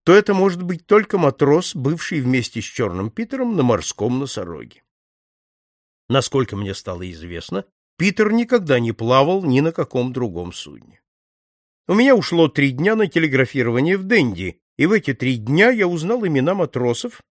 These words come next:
составлявших в тысяча восемьсот восемьдесят третьем году экипаж морского носорога. Когда я увидел, что между гарпунщиками есть некто Патрик Кернс, то мое расследование подходило к концу.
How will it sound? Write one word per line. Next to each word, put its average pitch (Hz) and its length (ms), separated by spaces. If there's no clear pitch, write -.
составлявших 139 800
в - 80
тысяча - 340
восемьсот 117 480
восемьдесят 85 640
третьем 87 380
году 147 380
экипаж 170 540
морского 131 500
носорога. - 580
Когда 127 280
я 131 140
увидел, 127 500
что - 200
между 123 300
гарпунщиками 127 800
есть 123 360
некто 120 460
Патрик - 580
Кернс, - 540
то 147 100
мое 147 220
расследование 247 720
подходило 196 540
к - 60
концу. 110 540